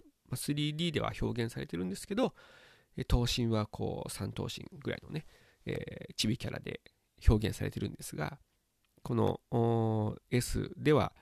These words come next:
えー、頭身も上がって、まあ、リアル頭身っていうんですかね、の頭身で、かつ、うー、フィールドも、えー、非常にこう、お-、遠くの方までこうね、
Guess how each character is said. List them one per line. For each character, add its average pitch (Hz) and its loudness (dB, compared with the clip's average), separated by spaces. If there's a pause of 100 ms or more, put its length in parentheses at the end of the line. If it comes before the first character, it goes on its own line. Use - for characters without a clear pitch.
(440)
え 107 0
ー、 - -8
頭 107 10
身 104 2
も 85 2
上 107 4
が 107 2
っ - -2
て、 - -2
ま 104 0
あ、 - 4
リ 107 2
ア 101 4
ル 101 2
頭 - 12
身 - -4
っ - -8
て - -10
い - -8
う - -8
ん - -
で 113 -8
す - -12
か - -6
ね、 143 2 (460)
の 104 4
頭 - -4
身 - -4
で、 - 0 (260)
か - 0
つ、 95 -2 (240)
う 92 -2
ー、 78 0
フ - 10
ィ 120 8
ー 113 6
ル 117 4
ド 113 4
も、 117 6 (500)
え 107 4
ー、 - 0
非 107 -4
常 120 6
に 117 4
こ 107 4
う、 135 -10
お-、 104 -2
遠 107 0
く - 0
の 117 6
方 113 4
ま 95 2
で 58 -8
こ - -12
う - -10
ね、 127 -2